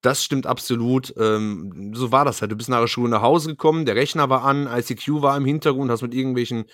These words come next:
irgendwelchen Leuten dann halt gechattet, äh, aus deinem Freundeskreis und dabei war halt immer die Glotze an. Und in der Glotze lief halt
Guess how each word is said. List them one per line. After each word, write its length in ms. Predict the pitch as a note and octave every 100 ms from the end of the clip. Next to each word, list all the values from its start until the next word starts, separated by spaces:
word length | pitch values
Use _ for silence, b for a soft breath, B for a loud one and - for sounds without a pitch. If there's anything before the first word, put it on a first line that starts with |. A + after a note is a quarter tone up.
| B B B B
irgendwelchen 420 | A#2+ B2 A2+ G#2+
Leuten 280 | G#2 A#2+ B2
dann 160 | A#2 A2+
halt 160 | A2+
gechattet, 600 | G#2 - C#3+ C#3 C#3 - -
äh, 280 | A#2 A2+ G2
aus 180 | A#2
deinem 200 | A#2 A#2
Freundeskreis 800 | A2 A#2 B2+ A#2 - A#2 A#2+ A#2
und 280 | - B2 G#2
dabei 460 | G#2 G2 G#2+ A#2 B2
war 120 | A#2
halt 160 | A#2 A2+
immer 140 | C3+
die 120 | B2
Glotze 360 | A2 A2 - F2
an. 160 | F2 F2+
Und 160 | G2
in 100 | G#2
der 100 | G#2
Glotze 320 | G2+ A2+ -
lief 340 | A2 G#2+ B2+ -
halt 260 | G2+ A2+